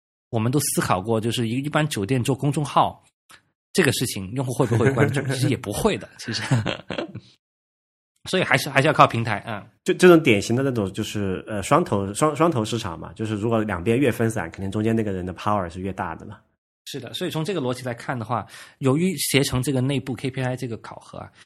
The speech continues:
Speaker 1: 所以对于航空的部门来说，他们就会天然的有一个劣势，因为他们的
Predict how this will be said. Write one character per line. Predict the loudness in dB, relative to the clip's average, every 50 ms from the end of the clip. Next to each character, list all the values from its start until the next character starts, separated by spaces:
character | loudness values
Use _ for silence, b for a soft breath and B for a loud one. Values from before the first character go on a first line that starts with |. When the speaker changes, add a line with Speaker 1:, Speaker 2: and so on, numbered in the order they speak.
| b _ -6
Speaker 1:
所 | -2 0
以 | 0 0 0
对 | 0 0 0
于 | 2 2 0 0 -2 -6
航 | -10 -8 -6 -6 -6
空 | -6 -6 -6 -6 -6 -6 -4
的 | -4 -2 -2 -2 -4 -6 -10 _ -6
部 | -4 -2 -2
门 | -2 -2 -2
来 | -4 -4 -6
说， | -6 -8 -10 -10
他 | -8 -8 -6
们 | -6 -6 -6
就 | -6 -8 -10
会 | -8 -8 -10 -10
天 | -8 -8 -6 -4
然 | -4 -4 -4
的 | -4
有 | -6 -6
一 | -6
个 | -6
劣 | -6 -4 -6 -4
势， | -6 -6 -8 -8 -8
因 | -8 -8 -8
为 | -6
他 | -4 -4 -2
们 | -2 -2 -4 -2
的 | -2 -4 -4 -4